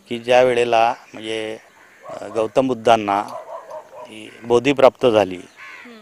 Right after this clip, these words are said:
Speaker 1: तर हे असं बोधी असलेलं हे झाड आहे. तर यावर म्हणजे कसं आहे की, अ, एक आम्ही, अ, ज्या आईवडिलांना किंवा पालक-, पालकांना आम्ही सल्ला देतो की जी मुलं बोलण्यामध्ये अडखळतात किंवा ज्यांची बुद्धी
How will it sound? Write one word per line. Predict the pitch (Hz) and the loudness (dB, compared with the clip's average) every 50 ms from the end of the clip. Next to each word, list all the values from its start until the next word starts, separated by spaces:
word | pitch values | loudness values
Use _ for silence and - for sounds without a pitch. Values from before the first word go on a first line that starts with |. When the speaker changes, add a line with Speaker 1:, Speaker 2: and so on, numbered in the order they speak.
| - | -4
Speaker 1:
तर | 135 127 | -2 -2
हे | 117 - 135 | 0 0 2
असं | 135 143 - - - 147 131 | 4 4 4 2 2 0 0
बोधी | 127 127 120 123 131 | 0 -2 0 0 2
असलेलं | 139 131 - - 127 127 127 131 | 0 0 0 -2 -4 -2 0 0
हे | 131 123 127 131 127 | 0 2 0 0 2
झाड | 120 120 113 110 107 | 4 4 4 4 4
आहे. | 98 90 90 98 104 - - | 0 -2 -6 -8 -8 -6 -6
तर | 131 | -4
यावर | 127 123 120 123 127 135 147 139 | -2 2 4 4 4 4 4 2
म्हणजे | 139 143 135 135 143 139 | -2 -4 -6 -4 -4 -4
कसं | 135 - 139 - - 156 | -4 -6 -6 -2 -2 -2
आहे | 120 104 | -2 -2
की, | - - 123 127 135 147 147 _ - - - - - - _ - - - - | -4 -8 -10 -10 -10 -10 -14 _ -20 -20 -20 -20 -20 -20 _ -20 -20 -12 -8
अ, | - 101 104 104 101 101 101 101 104 - - - - | -6 -4 -4 -4 -4 -4 -6 -8 -10 -12 -12 -6 -6
एक | 127 127 - - | -6 2 4 4
आम्ही, | 123 127 131 131 127 135 - - | 6 6 4 0 -2 -2 -6 -8
अ, | - - - 107 104 104 107 104 104 104 104 107 107 | -12 -12 -10 -8 -6 -6 -6 -6 -6 -6 -8 -8 0
ज्या | 113 120 120 120 120 123 123 - - - _ _ _ _ - - - - - - 113 | 4 6 8 8 8 6 4 2 -2 -10 _ _ _ _ -20 -20 -20 -20 -14 -6 -2
आईवडिलांना | 107 107 117 117 120 117 110 120 117 110 113 113 113 | 0 0 2 4 2 2 4 2 0 2 2 0 -2
किंवा | 104 - 113 | -2 -2 -4
पालक-, | 104 - 110 110 107 104 110 104 104 104 101 98 98 101 | 0 0 0 0 0 -2 -2 0 0 0 -2 -2 -2 0
पालकांना | - 117 113 113 - 127 127 127 123 | 0 0 2 4 2 2 4 2 0
आम्ही | 123 123 127 127 | 0 0 -2 -2
सल्ला | - 120 107 113 120 | -2 -2 2 2 2
देतो | 117 117 110 95 - 101 98 104 - - - - - _ - - | 2 2 -2 -4 -4 -6 -8 -8 -8 -14 -20 -20 -20 _ -10 -8
की | 127 123 | -8 -8
जी | 123 123 139 156 | -6 -4 -4 -4
मुलं | 151 147 139 131 123 123 123 131 135 - - - - - | -2 -2 -2 0 2 2 2 2 0 -2 -6 -18 -20 -20
बोलण्यामध्ये | - 113 110 120 120 123 131 139 139 143 131 131 135 139 | -8 0 4 4 4 6 4 4 4 2 2 2 0 2
अडखळतात | 127 113 113 110 - 131 131 123 - 107 98 95 - - - - - - - - - - | 2 2 0 4 6 6 6 6 6 4 2 2 0 -6 -14 -14 -14 -14 -16 -12 -2 0
किंवा | 131 127 | 0 2
ज्यांची | 123 120 113 113 - - 135 | 2 0 -2 -2 -2 -6 -6
बुद्धी | 120 113 107 104 101 104 120 131 | -6 -6 -8 -10 -6 -4 -2 -2